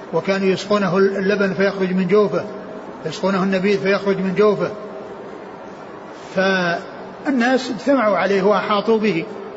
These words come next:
وفيهم شاب جاء وقال: "هنيئا لك يا أمير المؤمنين، صحبت رسول الله صلى الله عليه وسلم وأحسنت صحبته"،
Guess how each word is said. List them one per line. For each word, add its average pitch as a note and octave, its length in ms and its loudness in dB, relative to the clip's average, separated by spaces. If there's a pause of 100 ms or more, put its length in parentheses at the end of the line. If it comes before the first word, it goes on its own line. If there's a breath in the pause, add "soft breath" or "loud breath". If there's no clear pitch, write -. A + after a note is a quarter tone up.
(920)
وفيهم A#3+ 460 4
شاب B3 260 2 (1080)
جاء G#3 540 0 (800)
وقال: G#3 640 2
"هنيئا G3 400 0
لك F#3+ 180 0
يا F#3 180 0
أمير F3 220 0
المؤمنين، F3 360 -2
صحبت G3 320 -2
رسول F3+ 320 0
الله F3+ 220 0
صلى F3 80 -10
الله F3 180 -2
عليه F3+ 120 0
وسلم F3 100 -4
وأحسنت F3+ 360 -2
صحبته"، F3+ 480 -2